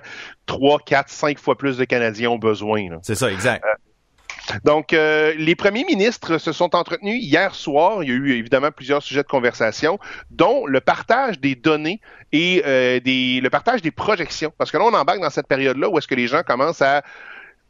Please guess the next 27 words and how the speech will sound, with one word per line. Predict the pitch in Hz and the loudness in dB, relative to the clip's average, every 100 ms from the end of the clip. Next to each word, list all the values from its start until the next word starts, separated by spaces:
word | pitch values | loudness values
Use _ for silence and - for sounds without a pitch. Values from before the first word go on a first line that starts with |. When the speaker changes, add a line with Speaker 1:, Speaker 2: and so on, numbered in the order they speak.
| - - - - - | -20 -18 -18 -18 -16
Speaker 1:
Veux, | 170 165 | -2 0
veux | 262 247 | 2 0
pas, | 330 294 | 0 0
on | 208 | 0
est, | 165 | -2
c'est | 170 185 | 0 0
rendu | 175 170 202 | 2 2 0
habituel | 185 165 - 208 | -2 -4 0 2
d'avoir | 175 156 156 | 2 2 0
un | 151 | -2
point | 147 | -4
de | |
presse | 143 165 175 | 0 0 0
à | |
tous | - | -2
les | 147 143 | 0 2
jours | 196 | 0
pour | 147 | 0
nous | 135 | 0
dire | 156 175 - _ _ - 131 | 2 0 -4 _ _ -6 -4
à | |
quel | - 147 | 0 -2
point | 165 175 | 0 2
on | 151 | 2
en | 139 | 0
est | 135 | 0
rendu, | 135 120 139 170 | 0 -2 -8 -10